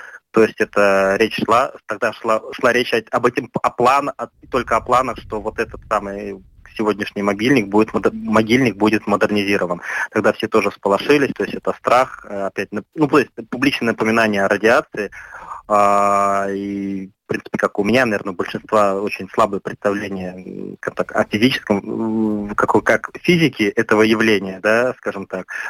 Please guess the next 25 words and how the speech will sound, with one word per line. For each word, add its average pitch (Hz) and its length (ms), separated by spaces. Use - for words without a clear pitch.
Мы 113 140
точно, 117 340
мы 107 60
только 110 240
то - 80
понимаем, 110 400
что - 140
это 98 200
опасно, - 600
страшно 104 400
и 98 40
невидимо, 104 520
и, 107 60
наверное, 107 360
такой 104 360
в - 40
какой-то - 380
степени 104 380
иногда 98 360
иррациональный 113 840
страх, 101 560
э, 95 260
возможно, 98 440
недоверие, 98 800
и 98 180